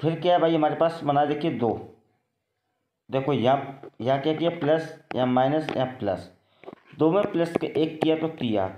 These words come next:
तिया, तिया हमारा कहाँ पास है, तेरह पे पास, और तैंतालीस, तिरासी पे पास।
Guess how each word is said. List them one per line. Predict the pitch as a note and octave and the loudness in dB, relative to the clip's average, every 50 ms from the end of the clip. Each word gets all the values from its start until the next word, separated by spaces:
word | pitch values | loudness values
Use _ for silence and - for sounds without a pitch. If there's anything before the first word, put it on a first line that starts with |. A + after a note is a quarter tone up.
| - _ _ | -14 _ _
तिया, | - D3 - D#3+ E3+ F3 | -6 -6 -4 -2 -2 -4
तिया | F3 - D#3 D#3+ E3+ E3+ | -2 0 0 4 4 4
हमारा | E3 D#3 D#3 D3+ D3+ D#3 | 4 4 4 4 2 2
कहाँ | D#3 D#3+ D3+ D3+ | 2 0 0 2
पास | D3+ D3+ D#3+ D#3+ | 2 0 0 0
है, | E3 D#3+ - | -4 -4 -2
तेरह | C#3 C3+ B2+ - | 0 2 2 2
पे | C3+ D3 C#3+ | 2 0 0
पास, | - D3+ D3+ D#3+ D#3 - - - - _ _ _ _ _ _ - - - _ _ - - - - - - | 2 2 4 2 0 -4 -12 -18 -20 _ _ _ _ _ _ -16 -16 -16 _ _ -18 -18 -18 -20 -8 -2
और | - E3 F3+ F3+ F3 - - _ _ _ _ - | -2 -2 -2 -2 -6 -12 -18 _ _ _ _ -2
तैंतालीस, | D#3 D3 C#3+ B2+ A#2 A2+ G#2+ - - - - _ | -2 2 2 2 2 2 0 -4 -8 -14 -16 _
तिरासी | - A#2 B2 A2+ A#2 A#2 G#2+ | 0 2 2 2 2 -2 -6
पे | - G#2 | -6 -8
पास। | - - A2+ - - - - - | -6 -4 -4 -4 -4 -6 -10 -18